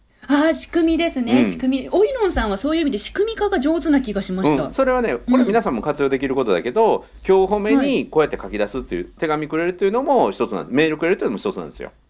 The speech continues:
Speaker 1: はい。
Speaker 2: うん。だから僕もめっちゃ忘れっぽいので、事務所のスタッフに自分用のメッセージを電話するときありますよ。
Speaker 1: え？
Speaker 2: 「今日僕何時頃事務所行くんだけど、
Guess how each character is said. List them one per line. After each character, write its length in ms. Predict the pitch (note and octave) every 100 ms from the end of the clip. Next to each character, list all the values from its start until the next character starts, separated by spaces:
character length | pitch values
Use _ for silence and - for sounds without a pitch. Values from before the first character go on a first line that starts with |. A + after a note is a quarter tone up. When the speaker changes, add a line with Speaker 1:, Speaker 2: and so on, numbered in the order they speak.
| _
Speaker 1:
は 240 | - B3 C3
い。 80 | B2
Speaker 2:
う 20 |
ん。 40 |
だ 80 | A3+
か 80 | B3+
ら 100 | F3+
僕 220 | F3+ G#3+
も 180 | G#3+ F3+
め 140 | C3
っ 60 | F#3
ち 100 | -
ゃ 40 |
忘 160 | G3+ G#3+
れ 80 | A3
っ 20 |
ぽ 160 | G3+ C3
い 40 |
の 120 | F#2
で、 380 | E2 A#2 G#2+ G2+
事 120 | A2+ D3+
務 200 | A3 A#3+
所 180 | F#3 B2+
の 140 | G2+
ス 80 | -
タ 160 | C#3+
ッ 80 | C#3+
フ 120 | G#2
に 360 | G2+ C3+ A#2+ - - _ -
自 180 | D3 F3+
分 240 | G#3 G#3+
用 280 | A3+ A#3 A#3
の 520 | B3+ B3 D3+ G2+ -
メ 140 | A#2 D#3
ッ 20 |
セ 140 | B2+
ー 60 | F#2
ジ 100 | F2
を 360 | E2 E2 D2+ -
電 120 | A#2+
話 100 | A#2
す 60 | A#2+
る 60 |
と 80 | G2+
き 80 | E2+
あ 20 |
り 60 | D2+
ま 80 |
す 100 | D2
よ。 120 | D2 - _ _ _ -
Speaker 1:
え？ 180 | E4 - _ _ _ G#3
Speaker 2:
「今 140 | A3
日 60 | G3
僕 220 | D3+ E3
何 240 | C#3+ C#3+
時 60 | D#3
頃 160 | E3+
事 60 | B2+
務 160 | B2+ C3+
所 100 | A2+
行 80 |
く 80 | A2+
ん 60 | G#2
だ 100 | E2+
け 120 | A2+
ど、 380 | G3+ G3 A2+